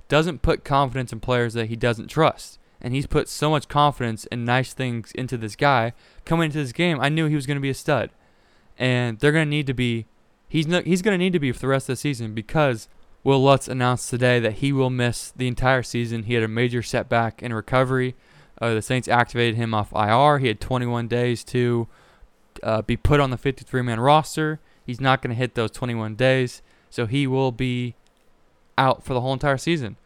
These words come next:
which sucks. But Brian Johnson, Brian Johnson,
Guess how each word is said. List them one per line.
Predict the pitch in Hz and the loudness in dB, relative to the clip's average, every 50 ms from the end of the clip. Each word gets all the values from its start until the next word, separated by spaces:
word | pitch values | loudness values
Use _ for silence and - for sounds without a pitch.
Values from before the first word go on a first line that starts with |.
| _ _ _ _ - | _ _ _ _ -8
which | 127 123 - | -8 -6 -6
sucks. | - - 139 139 160 170 - - - - - _ _ _ _ _ _ - | -4 2 4 4 4 2 0 -8 -16 -16 -18 _ _ _ _ _ _ -4
But | 127 117 - | -4 -4 0
Brian | - 127 131 135 139 131 | 2 4 4 4 2 2
Johnson, | 117 127 131 135 131 - - - - - | 0 0 0 0 -2 -4 -8 -12 -14 -12
Brian | - - 131 135 135 123 | -4 0 0 0 2 2
Johnson, | 123 127 135 131 - 143 147 151 147 - | 2 2 2 0 0 -2 -2 -2 -4 -8